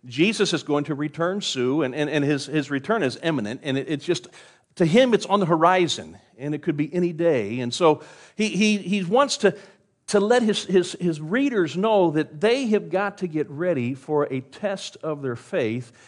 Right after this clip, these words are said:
because the world is not happy with what Jesus is doing to it. So he begins here in verses,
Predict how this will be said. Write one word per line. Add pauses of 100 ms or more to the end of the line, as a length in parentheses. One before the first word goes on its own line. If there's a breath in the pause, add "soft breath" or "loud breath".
(200 soft breath)
because
the
world
is
not (140)
happy
with
what
Jesus
is
doing
to
it. (2000)
So
he
begins
here (280 loud breath)
in
verses,